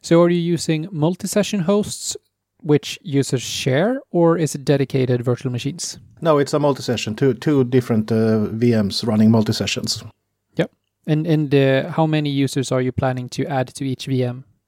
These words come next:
Speaker 2: Uh, I think as of right now it is scaled to around ten per V M, I think.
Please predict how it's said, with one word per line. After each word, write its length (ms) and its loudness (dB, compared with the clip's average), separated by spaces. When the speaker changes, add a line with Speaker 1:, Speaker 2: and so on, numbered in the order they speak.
Speaker 2:
Uh, 360 6
I 120 2
think 540 2
as 240 0
of 160 0
right 300 4
now 320 4
it 220 0
is 280 -4
scaled 460 2
to 240 2
around 760 2
ten 320 2
per 260 0
V 200 2
M, 280 -2
I 80 -12
think. 340 -16